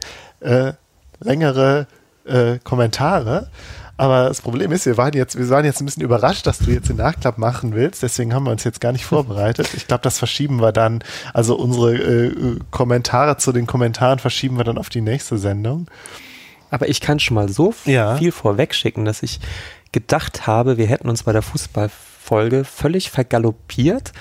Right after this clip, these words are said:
Speaker 2: Ich glaub, ich bin deiner These ja auch nicht so ganz gefolgt
Speaker 1: Ja,
Speaker 2: und dachte,
Speaker 1: du
Speaker 2: wir hätten uns mal wieder um Kopf
Speaker 1: Ja.
Speaker 2: und Kragen gesprochen. Aber, ähm, anscheinend, äh,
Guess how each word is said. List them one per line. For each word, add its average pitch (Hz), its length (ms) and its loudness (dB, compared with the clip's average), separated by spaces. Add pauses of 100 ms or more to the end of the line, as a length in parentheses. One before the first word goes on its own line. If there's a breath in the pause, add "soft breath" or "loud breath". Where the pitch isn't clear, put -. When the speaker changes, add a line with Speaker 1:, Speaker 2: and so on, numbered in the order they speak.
(240 loud breath)
Speaker 2:
Ich - 80 -8
glaub, 127 160 0
ich - 140 -6
bin 143 120 2
deiner 123 280 2
These 170 360 2
ja 160 140 2
auch 139 80 0
nicht 143 140 0
so 120 100 -2
ganz 180 420 -2
gefolgt 156 520 2
Speaker 1:
Ja, 127 100 6
Speaker 2:
und 107 80 4
dachte, 120 200 2
Speaker 1:
du 123 60 4
Speaker 2:
wir 131 80 4
hätten 135 220 0
uns 131 160 -2
mal 113 220 2
wieder 151 240 2
um 120 120 -2
Kopf - 260 -2
Speaker 1:
Ja. - 40 -12
Speaker 2:
und 120 120 -2
Kragen 135 440 2
gesprochen. 120 420 0 (560 loud breath)
Aber, 120 600 2
ähm, 120 440 0
anscheinend, 120 720 -2
äh, 131 260 -2